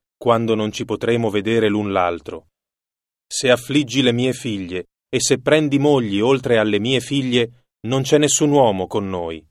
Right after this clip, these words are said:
Vedi, Dio è testimone fra me e te."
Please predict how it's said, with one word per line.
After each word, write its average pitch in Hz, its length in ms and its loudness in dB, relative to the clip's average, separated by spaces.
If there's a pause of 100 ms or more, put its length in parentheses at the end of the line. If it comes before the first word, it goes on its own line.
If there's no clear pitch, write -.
(800)
Vedi, 101 440 -2 (340)
Dio 110 460 -2
è 90 100 -2
testimone 107 600 -2
fra 98 180 -4
me 98 260 -2
e 90 120 -8
te." 80 300 -14